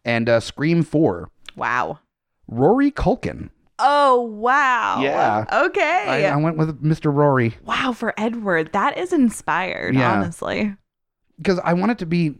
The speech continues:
Speaker 1: in this version that he's not this, like, super handsome, sparkly vampire guy that it's
Speaker 2: Mm-hmm.
Speaker 1: like,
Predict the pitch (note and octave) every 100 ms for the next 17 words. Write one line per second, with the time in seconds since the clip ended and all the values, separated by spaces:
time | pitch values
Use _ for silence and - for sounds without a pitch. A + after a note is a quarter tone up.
0 | - - D3 C#3 F3+ D#3 D#3 D3 D3 C#3+
1 | B2+ F3 E3+ D3 - A#2 - _ - -
2 | - C3 C3+ C3+ A#2 - A2 A#2 A#2+ B2
3 | A2+ G#2+ - - A2 A#2 A#2+ G#2+ G#2 A2
4 | A2+ A#2+ A#2+ A#2 A2+ A2+ E3+ B3 A#2 C4+